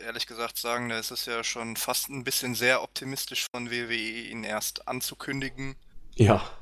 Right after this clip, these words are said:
Speaker 1: Ohne, ohne quasi, äh, seine Zusage zu haben. Und, aber glaub jetzt auch nicht, dass jetzt deutlich mehr Worker da noch absagen werden. Wie du schon gesagt hast, leider ist es ja immer noch so,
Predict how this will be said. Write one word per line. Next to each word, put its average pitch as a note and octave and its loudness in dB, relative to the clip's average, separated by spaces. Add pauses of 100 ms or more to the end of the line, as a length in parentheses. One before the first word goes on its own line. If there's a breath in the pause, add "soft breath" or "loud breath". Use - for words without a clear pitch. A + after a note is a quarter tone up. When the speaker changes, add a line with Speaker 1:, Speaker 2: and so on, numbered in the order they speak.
(100)
Speaker 1:
Ohne, B2+ -2
ohne C3+ -2
quasi, A2+ 2
äh, G#2+ 0 (420)
seine A2 4
Zusage A#2+ 2
zu B2 -4
haben. A#2+ 0 (840 loud breath)
Und, - -2 (100)
aber G2+ -2 (920)
glaub G#2+ -2
jetzt G#2+ -6
auch G#2+ -10
nicht, A2 -2
dass A2 -8
jetzt - -10
deutlich A2 -4
mehr A2 -2
Worker A2 -4
da G#2 -4
noch G#2 -8
absagen G#2+ -4
werden. G#2+ -4 (140)
Wie - -18
du A2+ 0
schon A#2 0
gesagt A2 -2
hast, A#2 -2
leider A2 4
ist - -6
es - -2
ja A2+ 4
immer A#2 2
noch A#2 0
so, A#2 -2